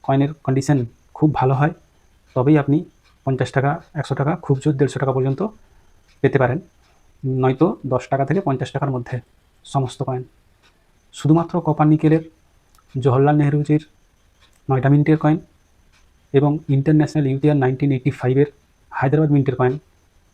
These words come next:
ভ্যালুয়েবল কয়েন, বাকি সমস্ত কয়েনই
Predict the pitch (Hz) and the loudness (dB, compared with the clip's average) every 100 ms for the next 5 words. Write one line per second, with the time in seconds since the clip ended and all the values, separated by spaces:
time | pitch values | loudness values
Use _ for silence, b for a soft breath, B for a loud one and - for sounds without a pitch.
0 | _ - 131 127 131 135 151 175 _ _ | _ -2 2 2 2 0 -2 -6 _ _
1 | _ _ _ _ _ _ _ - 131 120 | _ _ _ _ _ _ _ -4 -2 2
2 | 151 170 - _ _ - 143 135 156 143 | 4 2 -2 _ _ -6 -4 -2 0 2
3 | 147 | 2